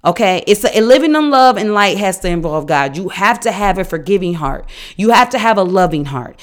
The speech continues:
You have to have an un-, understanding heart. That, that, that also, that plays a major part in you living this life of abundance and, and luxury. You know, it's all about your thinking. It's all about what you put out into and what you're gonna, and that's what you're gonna get back.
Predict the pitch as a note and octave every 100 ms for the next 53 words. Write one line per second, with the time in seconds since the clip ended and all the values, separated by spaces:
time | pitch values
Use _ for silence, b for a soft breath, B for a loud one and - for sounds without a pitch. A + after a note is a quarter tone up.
0 | B F3 A#3 A#3+ B3 A3 G#3+ G#3 F#3+ F#3
1 | - F3+ E3+ E3 - F3 D#3 D3 B2+ -
2 | A3+ - A#3 C4 C4 C#4 B3 C4+ F3 G3
3 | B3 - C4+ B3 A#3+ E3 E3 F3+ G#3+ F#3
4 | F3+ - F3+ C#3+ B B B - G#3 G#3+
5 | F#3+ G3+ G3 F3 E3+ E3+ E3+ F3 F#3+ D#3+
6 | D3+ C#3 F3 E3+ D3+ D3 C3+ D#3 D3+ D3+
7 | D3 - F#2 - b b b F3 F#3+ G3
8 | F#3+ F#3 - A#3+ C#4 B3+ G#3+ G#3 - F3+
9 | - A3 F#3 E3+ D3+ F3+ A3 A3 A3 G3
10 | G3 B3 G#3+ G3+ - F3+ F#3 - F3+ -
11 | A3 E3+ D3 B B - F3 F3+ F#3 -
12 | F3+ F3+ F3 B2+ E3 E3 E3+ E3+ - D#3+
13 | D#3+ D3 E3 C#3 C#4 B2 -